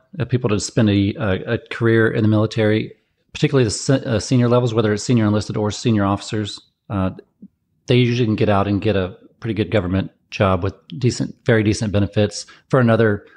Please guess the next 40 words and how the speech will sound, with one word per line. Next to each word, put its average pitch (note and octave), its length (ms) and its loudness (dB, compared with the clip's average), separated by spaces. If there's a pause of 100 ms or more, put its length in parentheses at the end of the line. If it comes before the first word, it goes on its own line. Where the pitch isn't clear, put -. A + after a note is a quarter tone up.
(640)
twenty A2 300 2
years, G2 500 -2 (160)
uh, A2 160 0
or C#3 160 4
work A#2 240 2
for A#2+ 140 -2
the G#2+ 40 0
government G2+ 300 2
in G#2 60 -4
other F#2+ 100 -4
capacities, G2 640 -6 (260)
either G2+ 240 0
education. F#2+ 640 -2 (360)
Uh, A#2 80 2
so - 120 0
that's C3+ 160 2
very A#2+ 200 2
common. G2 360 2 (420)
So, G#2+ 520 0 (120)
um, F#2+ 380 -4 (240)
I've A#2+ 100 -4
always D3+ 200 2
been B2+ 180 2
geared A#2+ 340 0
towards A2+ 340 -2
saving A2 460 2
and, G2+ 240 0 (140)
and C#3 180 -2
learning A#2 340 4
about G2+ 300 2
money, G#2 540 2
or C#3+ 80 0
at A#2+ 80 4
least - 320 -2
thinking B2 320 0
that G#2 100 4
I G2 80 2
should G#2+ 240 -2
be G2+ 80 -2
saving. G2 500 -2